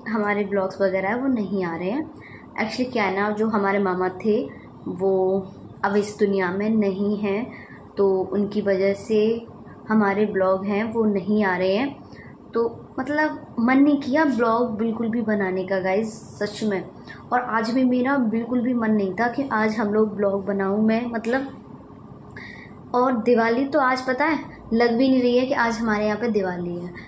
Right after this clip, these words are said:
क्योंकि कुछ माहौल ऐसा ही है, क्योंकि ज़्यादा दिन नहीं हुए हैं। आज शायद, आज शायद बारह तेरह दिन हैं मामा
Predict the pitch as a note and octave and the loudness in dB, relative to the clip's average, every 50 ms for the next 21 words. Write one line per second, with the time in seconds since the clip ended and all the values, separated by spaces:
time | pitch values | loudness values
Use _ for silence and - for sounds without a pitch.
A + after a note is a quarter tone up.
0 | - - - - - - - B3+ C#4 D4+ C#4+ - C#4+ C#4+ C#4 - - C4 A3+ G#3+ | -18 -20 -20 -18 -12 -8 -6 -2 -2 -2 -2 -2 -2 -4 -2 0 2 2 2 4
1 | G#3+ A3+ A#3+ C4 C4 A#3+ A3+ G#3+ G#3+ G#3+ - A3+ A3 A3+ A#3+ B3 B3+ B3+ - - | 4 4 4 2 2 2 2 0 0 2 2 2 4 4 4 4 2 0 -2 -8
2 | - - - A#3 A3+ A3+ B3 B3 B3 A3 A3+ A3 G#3+ A3 B3 A3+ A3 A#3 A3 A3+ | -10 -6 -4 -4 -4 -2 0 0 2 2 2 2 2 2 2 2 2 4 2 2
3 | A3+ A#3 A#3 A3+ A3 G#3+ G#3 G#3 A3+ D4 D#4 - - - - - - - - G#3 | 2 2 2 2 4 4 4 2 2 0 -2 -4 -8 -14 -16 -16 -16 -8 -2 -2
4 | A3 A3+ A3 A3 - - A#3+ A3+ A3+ A3+ A3+ A3+ A#3 A#3 A#3 A3 - B3 A#3 - | 0 0 -2 -4 -4 -2 0 2 2 2 2 0 0 -2 -4 -6 -6 -8 -10 -10
5 | - - - - - - - - - - - - - - - - - F#3+ - - | -12 -18 -18 -20 -20 -20 -18 -18 -18 -18 -18 -18 -14 -6 -2 0 0 0 0 0
6 | - A3+ A#3 A#3 B3 A#3+ A#3+ - - - - - - - - - - - - - | 2 2 4 4 2 2 0 -4 -10 -12 -14 -16 -18 -20 -20 -20 -20 -12 -6 -2
7 | G3+ G#3 G#3 G#3 A#3+ B3 B3 B3 A#3 A#3 A#3 A3+ A3+ A#3 B3 A#3+ A3+ G3+ G#3+ C4+ | 0 2 2 2 2 0 0 0 0 2 2 2 2 0 0 0 0 0 -2 -2
8 | D#4+ - - - - - - - - - - - - - G#3+ G#3 G#3 G#3 G#3 | -4 -6 -10 -16 -18 -20 -20 -20 -20 -20 -20 -10 -4 -2 0 2 2 2 0